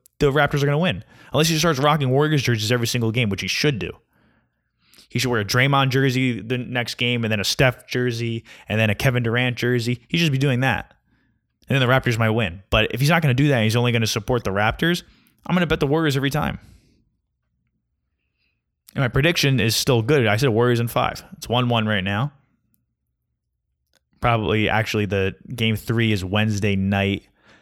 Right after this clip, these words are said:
So this is coming out Thursday. So we'll know if it's two one Warriors or two one Raptors by the time this comes out. But I assume unless he wears a Warrior,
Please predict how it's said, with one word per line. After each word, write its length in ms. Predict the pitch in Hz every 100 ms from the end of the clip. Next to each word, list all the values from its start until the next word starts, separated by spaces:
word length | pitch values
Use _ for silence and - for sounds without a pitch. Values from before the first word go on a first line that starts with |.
| _
So 880 | - - - 101 98 95 92 90 90 -
this 320 | 107 104 101
is 120 | 98
coming 280 | - 104 101
out 280 | 98 98 -
Thursday. 520 | 113 110 101 104 104
So 280 | 101 - 98
we'll 160 | 92 95
know 640 | 104 104 101 101 98 - -
if 160 | 107 95
it's 140 | 92
two 160 | - 113
one 220 | 104 95
Warriors 320 | 104 110 101
or 40 | 92
two 120 | 107
one 120 | 92
Raptors 360 | 98 107 95 87
by 80 |
the 60 | -
time 260 | - 117 110
this 100 | -
comes 240 | 90 82
out. 240 | 82 - _ _ _ _ _ _ _ _ _ _ _ _ -
But 80 | 107
I 40 |
assume 260 | 104 - 208
unless 200 | 165 147
he 60 | 143
wears 220 | 147 127
a 20 |
Warrior, 380 | 127 202 143